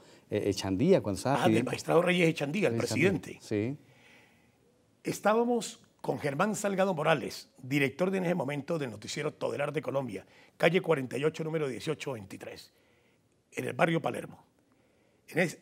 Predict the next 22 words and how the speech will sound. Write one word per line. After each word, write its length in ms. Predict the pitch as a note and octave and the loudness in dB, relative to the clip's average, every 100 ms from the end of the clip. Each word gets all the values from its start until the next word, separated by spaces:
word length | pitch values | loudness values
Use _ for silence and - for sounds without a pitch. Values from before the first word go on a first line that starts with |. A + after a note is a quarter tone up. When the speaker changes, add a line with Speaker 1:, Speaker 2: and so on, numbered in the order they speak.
| - | -8
Speaker 2:
en 100 | C#3 | -2
donde 200 | C3+ A#2 | -2 2
queda 160 | D#3 | 2
esa 120 | F#3 A3 | 4 2
emisora 260 | E3 E3+ | -2 0
hoy 80 | F#3+ | 0
en 60 | F3 | 0
día, 120 | F3+ | 0
que 120 | F#3 | 0
es 20 | |
un 60 | F3+ | -2
edificio 260 | E3 C#3 | -2 -2
que 80 | D#3 | -2
se 40 | B2+ | -2
llama 140 | C3+ | -2
Edificio 260 | C#3 A#2+ C3 | -4 -4 -6
Continental, 520 | A#2 G#2 A#2+ A#2+ A3+ | -6 -4 -2 0 0
porque 180 | F3 B2 | -2 -6
la 60 | |
emisora 300 | G#2 G2 D#3 | -8 -8 -6
se 120 | D3+ B2 | -6 -8
llamaba 340 | A2 B2+ C3+ | -6 -6 -8